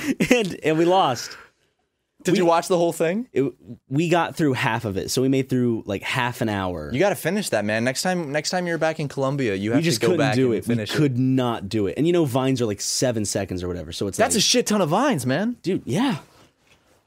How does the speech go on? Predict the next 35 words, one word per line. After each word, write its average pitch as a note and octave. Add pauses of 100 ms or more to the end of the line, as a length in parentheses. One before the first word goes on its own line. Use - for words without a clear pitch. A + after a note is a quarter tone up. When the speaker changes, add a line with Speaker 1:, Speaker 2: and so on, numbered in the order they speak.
(140)
Speaker 2:
I, G3+
uh, E3
I E3+
remember F#3
I, D#3+
I D#3+
lost E3+
a, A2 (540)
what A#2+
are A#2+
the A2
odds, G#2
when A#2
I A2+
was G#2+
a G#2+
freshman, G#2+
that G2+
was, G#2
like, G2+ (300)
I, A2 (240)
my A2+
friend A#2+
and A#2
I A2
had G#2+
to G#2+
listen G#2+
to G#2+
the G#2
entire G#2+ (220)
ten-hour G#2+ (140)
extended A#2
version G#2
of F#2+